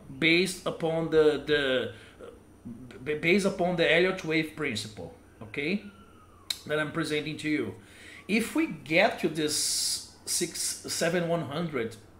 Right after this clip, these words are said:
or six eight hundred, okay, I'm gonna, I'm gonna place my shorts here, start placing my shorts here at the, at this resistance perhaps, okay,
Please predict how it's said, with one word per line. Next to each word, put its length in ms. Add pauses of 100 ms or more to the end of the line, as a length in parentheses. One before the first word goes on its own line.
(100)
or 560 (260)
six 380
eight 180
hundred, 420 (300)
okay, 440 (300)
I'm 180
gonna, 280 (540)
I'm 200
gonna 200
place 460
my 120
shorts 500
here, 340 (280)
start 380
placing 340
my 120
shorts 340
here 200
at 200
the, 680
at 140
this 140
resistance 500
perhaps, 640 (720)
okay, 480